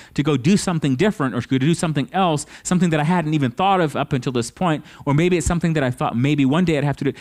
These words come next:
I will come to that point and I'll say, "Okay, it's time," and I'll go do that.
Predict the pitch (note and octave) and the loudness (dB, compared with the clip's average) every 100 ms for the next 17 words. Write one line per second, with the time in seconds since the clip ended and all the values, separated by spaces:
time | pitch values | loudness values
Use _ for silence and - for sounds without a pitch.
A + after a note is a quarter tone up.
0 | - - - B2+ B2 - F#3+ G#3 F3+ - | -14 -12 -4 -2 -2 -2 0 0 0 -4
1 | - C#3+ A#2+ - C3+ - G#2 - _ G2 | -4 -4 -2 -4 -4 -4 -6 -10 _ -8
2 | - - E2+ - _ _ - F2+ F2 E2+ | -8 -8 -10 -12 _ _ -8 -8 -6 -6
3 | E2 F2+ - - | -6 -8 -10 -14